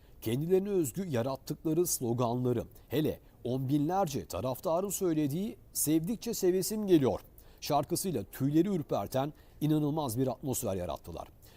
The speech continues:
Göztepe köklü tarihi boyunca zaman zaman haksızlıklara uğradı. Düştü, kalktı ama hep mücadelesini sürdürdü.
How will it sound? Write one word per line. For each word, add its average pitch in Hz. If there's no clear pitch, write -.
Göztepe 196
köklü 170
tarihi 175
boyunca 156
zaman 139
zaman 165
haksızlıklara 180
uğradı. 95
Düştü, 156
kalktı 143
ama 98
hep 185
mücadelesini 139
sürdürdü. 90